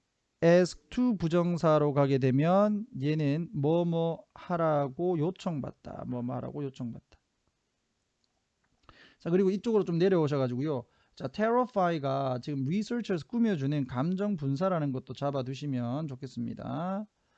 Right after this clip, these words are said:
ing 하지 마세요. 자, that은 여기서 접속사로 무엇을 두려워하다. 원래는 terrify about 이런 게 붙어야 되겠지만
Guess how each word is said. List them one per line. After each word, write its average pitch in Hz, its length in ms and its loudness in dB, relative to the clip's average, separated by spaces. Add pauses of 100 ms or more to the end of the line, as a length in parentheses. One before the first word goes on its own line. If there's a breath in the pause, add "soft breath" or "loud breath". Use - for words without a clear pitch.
(300)
ing 190 400 4
하지 160 180 4
마세요. 135 520 4 (720 soft breath)
자, 147 180 8
that은 208 460 10
여기서 196 220 6
접속사로 170 600 4
무엇을 196 720 8
두려워하다. 156 720 8
원래는 226 560 6
terrify 202 640 6
about 139 500 6
이런 226 220 8
게 185 120 8
붙어야 180 380 6
되겠지만 131 680 4